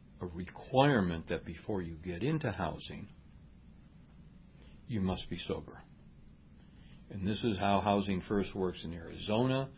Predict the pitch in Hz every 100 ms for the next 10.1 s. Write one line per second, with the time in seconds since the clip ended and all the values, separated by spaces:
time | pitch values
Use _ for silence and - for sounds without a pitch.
0 | - - - 80 78 92 95 90 85 -
1 | 92 85 98 87 85 - 82 90 127 131
2 | 135 127 135 131 - - - - - -
3 | - 92 87 82 90 78 107 107 113 120
4 | - 104 98 - - 101 92 - - 101
5 | 90 - 104 98 - 98 90 87 - -
6 | 147 151 - - - - - - - -
7 | 104 82 - 90 87 87 87 - - -
8 | - - - 110 113 107 - 90 87 85
9 | 95 117 147 147 139 135 107 92 85 -
10 | 117